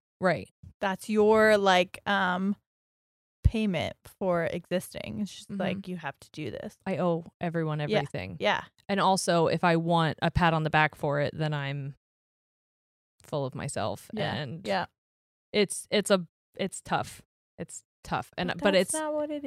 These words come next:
Speaker 1: but
Speaker 2: is.
Speaker 1: even saying it's tough makes me feel like people are gonna roll their eyes at it.
Speaker 2: I know.
Speaker 1: And it just, I just wanna be like, "Fuck my problems. It's fine.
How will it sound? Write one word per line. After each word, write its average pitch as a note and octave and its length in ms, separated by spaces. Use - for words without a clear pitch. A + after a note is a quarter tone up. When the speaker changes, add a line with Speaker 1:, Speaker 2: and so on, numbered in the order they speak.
Speaker 1:
but C4 120
Speaker 2:
is. G#3 60
Speaker 1:
even D#4 300
saying C4+ 260
it's A3+ 160
tough G#3+ 300
makes F#3+ 280
me F#3+ 100
feel F3+ 240
like E3+ 160
people E3+ 240
are D#3+ 80
gonna E3 140
roll D#3 180
their D3+ 140
eyes D#3 220
at C#3+ 200
it. D3 160
Speaker 2:
I A3+ 200
know. G#3 120
Speaker 1:
And F#3 340
it - 180
just, - 380
I E3+ 220
just F3 240
wanna F3 100
be E3+ 60
like, E3+ 180
"Fuck C#4 160
my C4+ 80
problems. G3+ 420
It's A3+ 140
fine. D#3+ 260